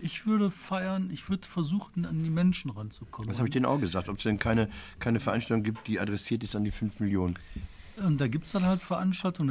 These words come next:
Speaker 1: das ist dann eben die Extraschicht,
Speaker 2: Mhm.
Speaker 1: die umgelabelt wird. Das sind eine Masse von kleineren Veranstaltungen. Ähm, was ich glaub, wenn man sowas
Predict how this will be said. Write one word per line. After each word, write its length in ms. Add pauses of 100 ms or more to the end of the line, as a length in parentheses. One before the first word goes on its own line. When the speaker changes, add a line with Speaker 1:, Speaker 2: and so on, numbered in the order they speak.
Speaker 1:
das 120
ist 80
dann 100
eben 140
die 100
Extraschicht, 540
Speaker 2:
Mhm. 80
Speaker 1:
die 80
umgelabelt 640
wird. 160 (500)
Das 220
sind 400 (100)
eine 140
Masse 360
von 200
kleineren 440
Veranstaltungen. 720 (720)
Ähm, 380 (880)
was 240
ich 220
glaub, 380 (1300)
wenn 120
man 180
sowas 240